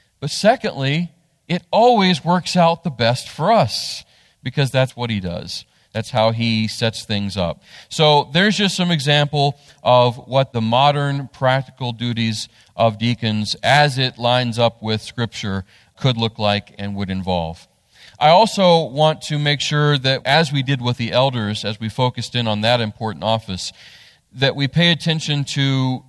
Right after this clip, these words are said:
the qualifications for deacons. Just like with elders, something that is such a sacred office, deacons have qualifications that they need to meet as well, and that we should all make sure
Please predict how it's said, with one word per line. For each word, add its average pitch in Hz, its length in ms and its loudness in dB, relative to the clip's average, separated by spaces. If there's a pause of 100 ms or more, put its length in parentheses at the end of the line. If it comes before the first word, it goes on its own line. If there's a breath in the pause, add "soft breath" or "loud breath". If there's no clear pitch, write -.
the 117 120 -6
qualifications 120 1160 -2
for 98 200 -4
deacons. 87 580 -10 (540 soft breath)
Just 147 340 2
like 156 240 2
with 156 200 -4
elders, 131 600 -2 (360 soft breath)
something 143 500 -2
that 127 160 2
is 120 500 -2 (220)
such - 420 -2
a 127 140 -2
sacred 127 720 -4 (160)
office, 117 680 0 (480 soft breath)
deacons 123 720 0
have 127 260 0
qualifications 110 1040 -4 (240 soft breath)
that 113 180 -6
they 127 160 2
need 120 300 0
to 117 80 -2
meet 113 360 0
as 104 140 -10
well, 113 280 4
and 113 120 -2
that 127 120 0
we 131 120 -2
should 131 200 -4
all 117 760 4 (260 soft breath)
make 120 280 -2
sure 120 540 0